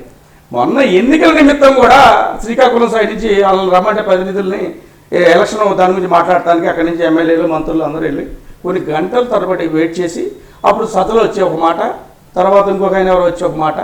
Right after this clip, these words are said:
వాళ్ళు మాట్లాడి పంపించారు. ఎన్నికల టైమ్ ముఖ్యమంత్రి మాట్లాడరండి, వాళ్ళ లీడర్ మాట్లాడరండి,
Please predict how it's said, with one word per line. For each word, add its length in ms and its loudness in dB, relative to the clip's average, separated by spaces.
వాళ్ళు 160 6
మాట్లాడి 320 2
పంపించారు. 640 -6
ఎన్నికల 360 0
టైమ్ 380 -2
ముఖ్యమంత్రి 420 -4
మాట్లాడరండి, 540 0
వాళ్ళ 160 4
లీడర్ 180 0
మాట్లాడరండి, 540 -2